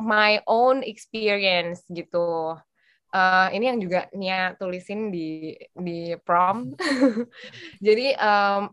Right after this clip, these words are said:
yang waktu awal-awal aku ke Madrid itu, em,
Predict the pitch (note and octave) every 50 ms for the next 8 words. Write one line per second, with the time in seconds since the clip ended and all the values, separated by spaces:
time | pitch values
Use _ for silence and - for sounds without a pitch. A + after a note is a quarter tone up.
0 | _ - G#3 G3 G3 G3 G3 G3 F#3+ F#3 - - F#3+ F#3+ - F#3+ F#3 F#3 F#3 F#3
1 | F#3 F3+ F3+ F#3 F#3 F#3 F#3 - F3+ - - F#3 F3+ F3+ F3+ F3+ F3+ F3+ _ _
2 | _ _ - - G3 F#3+ F#3 E3+ E3 D#3+ E3 F3 F3 F3+ - F3+ - _ _ _
3 | - A#3+ C#4 D4+ D#4+ - _ _ _ _ _ _ _ _ _ _ _ _ _ _
4 | _ _ - G3 G#3 G3+ G3+ G3 G3+ G3+ G3+ G3+ G3 G3 G3 G3 G3+ G3+